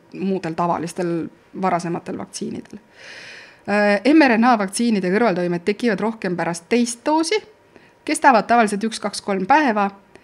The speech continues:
ja noorematel tekivad, tekib neid rohkem, sellepärast et kuidagi noorte inimeste immuunsüsteem reageerib agressiivsemalt või, või äkilisemalt sellele, sellele vaktsiinile.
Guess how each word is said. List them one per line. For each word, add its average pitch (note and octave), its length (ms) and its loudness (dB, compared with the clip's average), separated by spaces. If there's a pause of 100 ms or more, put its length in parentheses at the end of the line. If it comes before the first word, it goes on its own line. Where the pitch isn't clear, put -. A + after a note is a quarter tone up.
(160)
ja G#3 240 0
noorematel C4+ 560 4
tekivad, G#3+ 500 -2
tekib A#3+ 320 -2
neid F#3+ 160 0
rohkem, B3 380 0
sellepärast G3 540 -2
et F#3+ 100 -6
kuidagi G3+ 260 0
noorte A3 380 0
inimeste F#3+ 400 -2
immuunsüsteem F#3+ 760 -2
reageerib F#3+ 540 0
agressiivsemalt F3 920 -4
või, F#3+ 200 2 (100)
või G3+ 240 0
äkilisemalt F3+ 720 -2
sellele, F3+ 380 -6 (520)
sellele F3+ 380 -4
vaktsiinile. A#3 560 0